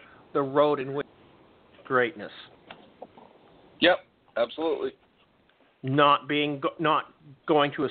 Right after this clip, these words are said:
Speaker 1: school, not, not playing college ball, pl-, going through the junior ranks, getting brought up as a territorial protection by Wally Buono with the B C Lions, and then turning around and dumping on Wally. You know, it just,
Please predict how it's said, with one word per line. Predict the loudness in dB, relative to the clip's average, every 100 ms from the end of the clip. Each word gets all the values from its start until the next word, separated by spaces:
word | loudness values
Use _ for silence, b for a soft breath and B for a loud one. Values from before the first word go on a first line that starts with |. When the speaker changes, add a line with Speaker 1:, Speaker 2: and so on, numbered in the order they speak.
| -6
Speaker 1:
school, | -4 -2 -2 0
not, | 0 0 -2
not | 2 2 2
playing | 2 2
college | 2 4 4 2 -2 -2
ball, | 0 -2 B B B -16
pl-, | -14 0
going | 2 4 2
through | 0
the | 0 -2 -4
junior | -2 0 0 2
ranks, | 2 2 0 -8 -18 B B B 2
getting | 2 2 2
brought | 4 6 6
up | 6 2 2
as | -2 0
a |
territorial | -2 2 2 2 2 2 2
protection | -2 -2 0 -2 -4 -6
by | -2 -2
Wally | 0 2 2
Buono | 2 2 2 2
with | 0
the | -4
B | -10 -10
C | -6
Lions, | -4 -2 -2 -4 -10 B B B
and | 0 2
then | 2
turning | 2 4 6 6
around | 6 6 4
and | 0 2
dumping | 2 4 4
on | 4 4
Wally. | 4 4 4 2 -6 B B -20 -20 -8
You | 0
know, | 4 4 2 -4
it | -6 -2
just, | 0 0